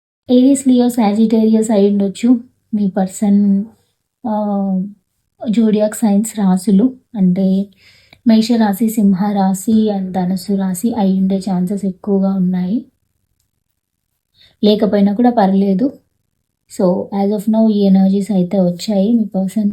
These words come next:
చాలా, చాలా కన్ఫ్యూజ్డ్, స్టక్ ఎనర్జీలో ఉన్నారు, రిస్క్ తీసుకోవాలనుకుంటున్నారు, but ఏం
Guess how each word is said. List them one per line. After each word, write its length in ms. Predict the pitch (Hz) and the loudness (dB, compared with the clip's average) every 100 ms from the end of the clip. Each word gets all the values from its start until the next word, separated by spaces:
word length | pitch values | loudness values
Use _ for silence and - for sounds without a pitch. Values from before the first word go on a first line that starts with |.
| 190 | 0
చాలా, 220 | 175 180 196 | 0 0 -2
చాలా 180 | 190 190 | -4 -2
కన్ఫ్యూజ్డ్, 800 | 180 175 175 220 220 220 - - | -2 -2 0 2 2 2 -2 -16
స్టక్ 500 | - _ 190 175 - - | -20 _ -8 -8 -12 -6
ఎనర్జీలో 460 | 214 202 202 202 202 202 | -2 0 0 -2 -2 0
ఉన్నారు, 340 | 190 190 190 196 | 2 2 0 -2
రిస్క్ 280 | 185 180 - | -4 -6 -4
తీసుకోవాలనుకుంటున్నారు, 1120 | 196 - 196 196 190 190 202 190 196 190 262 - - - _ 214 | -6 -2 -2 0 0 0 -2 -2 0 0 -2 -6 -20 -20 _ 0
but 160 | 202 220 208 | 0 2 2
ఏం 160 | 220 | 2